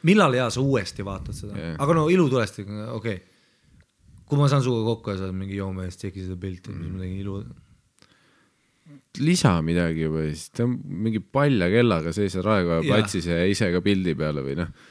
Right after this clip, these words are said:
Speaker 1: Jaa.
Speaker 2: Mitte see, et sa teed ainult ilutulestikust.
Speaker 1: Jah.
Speaker 2: Ma oskan ka, ma,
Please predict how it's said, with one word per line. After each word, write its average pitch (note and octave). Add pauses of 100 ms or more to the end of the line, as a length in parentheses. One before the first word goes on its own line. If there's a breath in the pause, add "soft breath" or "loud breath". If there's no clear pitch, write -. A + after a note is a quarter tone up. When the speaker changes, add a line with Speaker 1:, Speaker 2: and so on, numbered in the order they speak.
Speaker 1:
Jaa. A2
Speaker 2:
Mitte G2+
see, G2+
et F#2+
sa F#2
teed F2
ainult F#2+
ilutulestikust. D#2 (120)
Speaker 1:
Jah. G#2 (140)
Speaker 2:
Ma A2
oskan C3
ka, C3+
ma, C3+